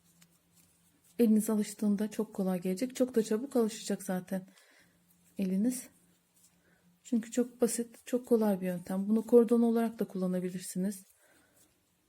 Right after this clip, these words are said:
Bunun üzerine isterseniz sık iğne, isterseniz bir model örecekseniz modeli direkt başlayabilirsiniz. İsterseniz trabzan,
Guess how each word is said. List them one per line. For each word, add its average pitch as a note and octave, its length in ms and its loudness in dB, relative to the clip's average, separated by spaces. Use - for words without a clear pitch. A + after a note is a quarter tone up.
Bunun B3 220 6
üzerine A3 340 2
isterseniz A#3 680 -2
sık - 200 -8
iğne, F3+ 320 -4
isterseniz B3 680 2
bir B3 40 4
model A#3+ 380 4
örecekseniz A3+ 560 0
modeli G#3+ 400 2
direkt F#3+ 280 -4
başlayabilirsiniz. F3 880 -6
İsterseniz A3+ 540 -4
trabzan, G3 600 -4